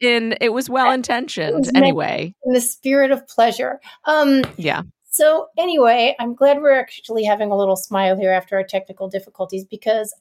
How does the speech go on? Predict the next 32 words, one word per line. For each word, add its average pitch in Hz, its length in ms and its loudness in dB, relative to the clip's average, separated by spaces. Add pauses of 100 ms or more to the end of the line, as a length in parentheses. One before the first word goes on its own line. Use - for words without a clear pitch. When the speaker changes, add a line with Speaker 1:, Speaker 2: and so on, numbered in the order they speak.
Speaker 2:
I 247 100 2
gotta 214 200 2
tell 190 180 -4
you, 185 100 -2
man, 185 380 -10 (220)
it, 233 160 0 (240)
I 220 160 0
am, 190 320 -6 (600)
I 240 120 -2
am 208 180 -6
super 190 440 -12
worried. 180 460 -14 (560)
Yeah, 214 120 -10
um, 190 560 -4 (600)
we've 262 180 0
been 240 140 0
talking, 202 380 -4
obviously, 180 420 -8
for 185 120 -14
the 190 80 -12
past 185 280 -12
couple - 240 -16
of 175 40 -12
weeks 175 240 -14
since 185 240 -16
what 190 100 -10
happened 185 320 -10
in 175 100 -12
Israel 175 340 -14
on 180 100 -16
October 185 380 -14
seventh. 180 440 -14